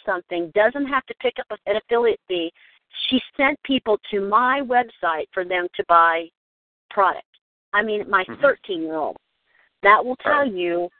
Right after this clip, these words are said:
Speaker 1: this is doable.
Speaker 2: Right, hundred percent correct, and I love it. And by the way, you hear it all the time. We're a company that's about leading with the product because we have products to be really, really proud of, and they're, they're products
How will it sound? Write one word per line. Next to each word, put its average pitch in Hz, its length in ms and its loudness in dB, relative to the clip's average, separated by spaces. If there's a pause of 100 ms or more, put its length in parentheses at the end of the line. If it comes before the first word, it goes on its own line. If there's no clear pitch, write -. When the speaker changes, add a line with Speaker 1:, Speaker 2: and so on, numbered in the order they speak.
(140)
Speaker 1:
this 196 360 4 (480)
is 180 420 0 (280)
doable. 160 440 -6 (1160)
Speaker 2:
Right, 113 160 2 (260)
hundred 143 240 2
percent 135 300 -6
correct, 127 360 2
and 110 80 -2
I 113 80 2
love 123 220 4
it. 117 120 -8
And 151 140 -4
by 180 120 6
the 214 120 2
way, 175 180 2 (400)
you 147 100 -6
hear 202 280 2
it - 60 -6 (380)
all 165 200 2
the 180 80 -4
time. 160 480 -2
We're 160 200 -10
a - 100 -16
company 160 460 -4
that's 143 180 0
about 147 320 4
leading 156 320 -10
with 147 140 -12
the 139 80 -12
product 147 560 -4
because 127 260 -6
we 123 140 -10
have 120 200 -8
products 147 420 0
to 135 60 -18
be 117 280 -16 (340)
really, 165 320 -4
really 165 240 -6
proud 147 320 2
of, 185 200 0 (380)
and 143 180 -2
they're, 131 260 4 (100)
they're 131 160 -4
products 156 520 -2